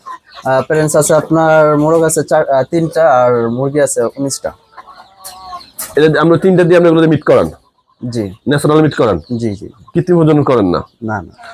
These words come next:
Speaker 2: আচ্ছা, ঠিক আছে। এগুলোকে সেম খাবার দিচ্ছেন, এই যে আপনার ভুসি, ভাত,
Speaker 1: এটা হচ্ছে
Speaker 2: আপনি
Speaker 1: ওই যে আপনার ওই যে ডিম পারতে পারতে একটু দুর্বল হয়ে গেছে তো, যার কারণে লেয়ারের খাবারটা এখন আপাতত অফ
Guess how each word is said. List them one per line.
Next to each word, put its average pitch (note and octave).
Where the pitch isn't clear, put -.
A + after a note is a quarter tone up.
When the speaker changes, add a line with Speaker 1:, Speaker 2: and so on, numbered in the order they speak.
Speaker 2:
আচ্ছা, F#2
ঠিক A2+
আছে। -
এগুলোকে F3
সেম F3+
খাবার D#3
দিচ্ছেন, C3
এই B2
যে B2
আপনার B2
ভুসি, C3
ভাত, A#2+
Speaker 1:
এটা -
হচ্ছে D3
Speaker 2:
আপনি -
Speaker 1:
ওই E3
যে E3
আপনার D#3
ওই D3
যে C#3+
ডিম C#3+
পারতে D#3+
পারতে D3
একটু C#3
দুর্বল D3
হয়ে C#3
গেছে D3
তো, D3+
যার C3
কারণে C3
লেয়ারের C3+
খাবারটা D3
এখন C3+
আপাতত C3+
অফ A#2